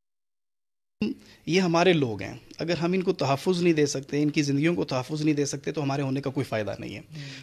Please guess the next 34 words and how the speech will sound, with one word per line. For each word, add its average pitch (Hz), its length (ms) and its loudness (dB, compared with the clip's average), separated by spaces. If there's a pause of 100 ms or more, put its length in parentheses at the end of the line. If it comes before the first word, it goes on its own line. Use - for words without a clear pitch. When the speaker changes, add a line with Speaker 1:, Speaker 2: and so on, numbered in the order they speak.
(140)
Speaker 1:
तो 208 140 6
हम 214 360 4
हर 277 260 8
हद 262 220 10
तक 214 80 10
जाएंगे, 127 520 2 (280)
हमारे 170 220 8
पास 214 140 8
रिसोर्सेज, 180 500 6 (1900)
उसके 196 260 2
बावजूद 190 580 8
हम 233 140 4
अपने 196 300 2 (920)
बढ़ 202 100 10
के 185 100 8
काम 135 220 4
करेंगे 117 320 -4
so 151 120 -2
that 220 320 6
इन 370 120 12
लोगों 285 240 12
को 233 100 10
तहफ़्फ़ुज़ 156 360 4
दिया 127 160 2
जा 113 140 0
सके। - 240 -6
Speaker 2:
हम्म। 139 540 -14
Speaker 1:
अब - 280 2
उ-, 294 320 6
उस - 320 2
मामले 185 420 8
को 254 100 0
मैं 233 140 6
further 208 420 4